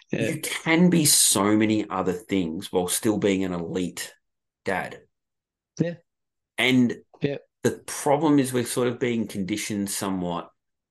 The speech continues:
Speaker 2: to be one thing or another,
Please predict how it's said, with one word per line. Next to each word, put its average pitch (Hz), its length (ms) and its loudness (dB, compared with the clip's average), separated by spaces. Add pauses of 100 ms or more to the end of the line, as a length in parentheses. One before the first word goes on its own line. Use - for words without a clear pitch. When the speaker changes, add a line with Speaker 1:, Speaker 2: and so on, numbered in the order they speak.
(100)
Speaker 2:
to 110 120 -4
be 104 180 0
one 95 540 2
thing 95 520 0
or 90 240 0
another, 80 440 -6